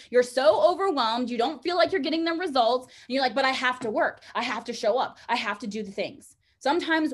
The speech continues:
walking away and resetting your brain is doing the things. We do this so we can spend time with our families.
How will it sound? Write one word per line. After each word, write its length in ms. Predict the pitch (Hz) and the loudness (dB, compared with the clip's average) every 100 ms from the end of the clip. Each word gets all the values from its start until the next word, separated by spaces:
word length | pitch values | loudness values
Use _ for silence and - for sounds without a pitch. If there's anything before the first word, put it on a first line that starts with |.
| - | -6
walking 640 | 180 190 233 277 285 320 294 | -10 2 4 4 2 0 0
away 600 | 262 226 208 240 359 381 _ _ | 2 4 4 2 -2 -8 _ _
and 260 | 240 233 226 | -2 -2 0
resetting 540 | 269 339 339 320 330 | 0 2 2 2 2
your 100 | 277 | 0
brain 500 | 220 214 233 285 359 349 _ | 0 -2 -2 -2 -4 -6 _
is 240 | 247 208 190 | 0 0 -4
doing 640 | 240 277 302 302 302 302 _ | -2 0 2 2 0 -6 _
the 500 | 196 247 233 226 233 _ _ | 0 2 4 0 -4 _ _
things. 760 | - 226 165 - - - - _ _ _ _ _ _ _ _ _ | -6 -4 -4 -8 -16 -20 -20 _ _ _ _ _ _ _ _ _
We 240 | 240 294 208 | -2 -2 -2
do 300 | 214 370 381 | 0 2 2
this 200 | 311 311 | 0 0
so 120 | 277 | -2
we 80 | 269 | -2
can 160 | 262 | -6
spend 260 | 262 294 277 | -2 -2 -2
time 220 | 277 277 | -2 -2
with 160 | 254 240 | -2 -2
our 140 | 208 | -2
families. 580 | 247 247 196 - - | -2 -4 -4 -10 -16